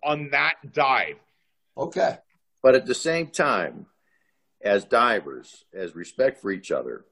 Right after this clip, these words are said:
Speaker 3: anybody can call a dive at any time, anywhere, and we'll deal with it when we get on surface. Because if you, you can't deal with it underwater, because you can't really read the guy's mind. He can give you all the damn signals he wants.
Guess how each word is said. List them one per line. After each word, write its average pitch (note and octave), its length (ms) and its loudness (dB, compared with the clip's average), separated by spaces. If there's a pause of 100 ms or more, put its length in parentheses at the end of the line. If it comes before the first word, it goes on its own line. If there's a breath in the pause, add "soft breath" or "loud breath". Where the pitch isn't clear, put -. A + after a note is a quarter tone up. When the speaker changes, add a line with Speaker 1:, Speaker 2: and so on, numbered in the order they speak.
(840)
Speaker 3:
anybody C3 480 0
can G#2 180 -12
call A2+ 340 0
a - 40 -12
dive G2+ 340 0
at E2 160 -6
any D3 240 -6
time, C#2+ 480 -8 (400)
anywhere, C#3 680 -2 (500)
and G2 140 -6
we'll G2+ 160 -2
deal C3+ 220 2
with C#3 140 -4
it C3+ 60 0
when A2 100 -6
we G#2+ 80 -4
get A2+ 180 0
on G2+ 200 0
surface. - 640 -4
Because F#2 300 -2
if F2+ 140 -4
you, G2 140 -8
you A2 200 -8
can't E3 320 2
deal C#3+ 180 6
with B2 180 4
it A#2 80 0
underwater, A2+ 680 2 (460)
because A2 500 0
you B2 140 -10
can't B2+ 320 0
really B2 200 -2
read A#2 220 -6
the A2 80 -8
guy's G#2 400 2
mind. G#2+ 400 -4
He A#2+ 100 -12
can A2 140 -14
give A#2 140 -4
you A2 100 -4
all G2+ 160 0
the F2+ 160 -12
damn F#2+ 200 -6
signals A#2+ 520 -10
he D#2 120 -18
wants. A#2+ 500 -8